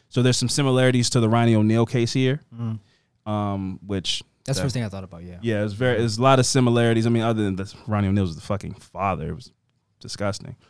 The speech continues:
Speaker 1: But, yeah, um, Jesse Dotson murdered his entire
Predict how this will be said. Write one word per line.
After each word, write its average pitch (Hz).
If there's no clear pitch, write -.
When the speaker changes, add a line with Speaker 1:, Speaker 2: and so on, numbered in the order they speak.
Speaker 1:
But, 127
yeah, 117
um, 104
Jesse 156
Dotson 131
murdered 117
his 107
entire 95